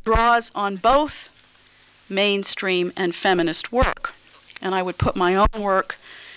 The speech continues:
in this category, as well as the work of, uh, my colleague Julia O'Connor. Uh, Ruth Lister is another person who has pursued this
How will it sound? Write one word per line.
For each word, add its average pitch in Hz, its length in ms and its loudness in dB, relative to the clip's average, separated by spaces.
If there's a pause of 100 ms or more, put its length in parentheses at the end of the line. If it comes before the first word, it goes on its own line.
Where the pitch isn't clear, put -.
(120)
in 196 140 -4
this 180 220 -2
category, 180 760 -2 (560)
as - 180 0
well 202 180 4
as 190 180 -8
the 180 80 -6
work 175 360 0
of, 170 320 -2
uh, 170 240 -6
my 180 340 -2 (140)
colleague 185 480 0
Julia 180 400 -2
O'Connor. 214 640 2 (580)
Uh, 170 240 -2
Ruth 185 220 -2
Lister 190 460 2
is 170 160 -2
another 180 340 -2
person 175 540 -4
who 175 220 -6
has 165 320 -4 (600)
pursued 175 460 -2
this - 400 0